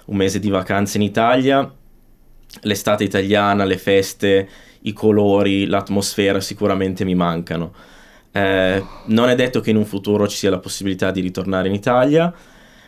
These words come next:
Sicuramente manca la famiglia, sei a venticinque ore di volo di distanza. L'Europa è un posto fantastico, sei al centro del mondo, in poche ore sei veramente ovunque in Europa, e queste sono le cose che fondamentalmente mancano.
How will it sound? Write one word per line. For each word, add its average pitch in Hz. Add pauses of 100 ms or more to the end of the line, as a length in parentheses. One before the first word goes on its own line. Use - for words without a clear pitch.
Sicuramente 110
manca 95
la 92
famiglia, 113
sei 95
a 90
venticinque 98
ore 98
di 98
volo 95
di 92
distanza. 104 (800)
L'Europa 104
è 92
un 90
posto 95
fantastico, 95
sei 90
al 85
centro 98
del 92
mondo, 95
in 87
poche 95
ore 95
sei 90
veramente 90 (360)
ovunque 104
in 92
Europa, 113 (480)
e 92
queste 120
sono 101
le 92
cose 95
che 110
fondamentalmente 90
mancano. 82